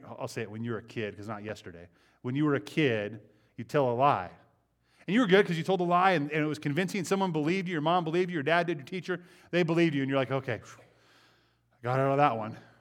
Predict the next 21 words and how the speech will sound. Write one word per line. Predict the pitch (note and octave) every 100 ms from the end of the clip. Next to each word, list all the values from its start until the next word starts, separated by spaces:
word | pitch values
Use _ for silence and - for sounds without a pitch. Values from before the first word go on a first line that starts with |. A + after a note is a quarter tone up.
| _ _ _ _ _ _
Now | B2+
you | E3+
had | E3+
to | D3
remember | C#3 F3+ F#3+
the | F3+
lie. | D#3+ C#3 F#2+ - - _ _ _ _ _ _ _ _ _ _ _ _ - - -
And | C#3
then | G3
someone | E3+ F#3+
comes | E3+ F3 D#3+
and |
asks | E3 F#3 -
about | C#3 B2+ C#3+
it | C#3 - B2+
or, | C#3
or, | C#3 C3 - -
or | D3 C3
scenario | - D3 D#3 D3
surrounding | C#3+ C#3 E3 D#3
it. | A#2 C3+